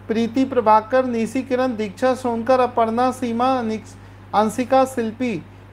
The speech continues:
राघवेंद्र, रोली वर्मा, लगभग सभी के आंसर हमें मिल रहे हैं।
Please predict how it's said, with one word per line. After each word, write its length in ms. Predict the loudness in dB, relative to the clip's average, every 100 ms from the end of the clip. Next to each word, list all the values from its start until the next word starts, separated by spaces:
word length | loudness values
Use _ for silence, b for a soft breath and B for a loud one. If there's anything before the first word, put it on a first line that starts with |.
| 0
राघवेंद्र, 600 | 4 4 2 0 0 -2 -4 -6
रोली 400 | 0 2 2 0
वर्मा, 460 | -2 -2 0 -2 -2 B B 0
लगभग 340 | 2 4 4
सभी 300 | 2 -2 -2
के 100 | -2
आंसर 300 | -2 -2 -2
हमें 160 | -4 -4
मिल 140 | -4
रहे 160 | -2 -2
हैं। 240 | -2 -6